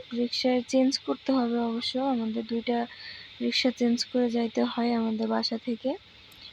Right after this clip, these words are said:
তো সেখান থেকে রিক্সা চেঞ্জ করে, একটা রিক্সা চেঞ্জ করা হয়ে গেল, পরে ভালো আরেকটা রিক্সা ধরা হলো।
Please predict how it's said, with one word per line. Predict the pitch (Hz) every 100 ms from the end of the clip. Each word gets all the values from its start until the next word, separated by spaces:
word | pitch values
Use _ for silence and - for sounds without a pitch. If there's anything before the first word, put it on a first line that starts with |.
| - - - - - - - -
তো | 254 254 262 - - - - -
সেখান | - 254 262 262
থেকে | 277 269
রিক্সা | 254 254 262
চেঞ্জ | 247 262 247 247
করে, | - 262 254 262
একটা | 254 - 262
রিক্সা | 254 247 -
চেঞ্জ | 247 247 254
করা | - 262 254
হয়ে | 262 233 233
গেল, | 269 254 247 320 - - - - - - - -
পরে | 247
ভালো | 262 262 247
আরেকটা | 254 247 247 -
রিক্সা | 247 247 - 247
ধরা | 254 240 233
হলো। | 247 240 233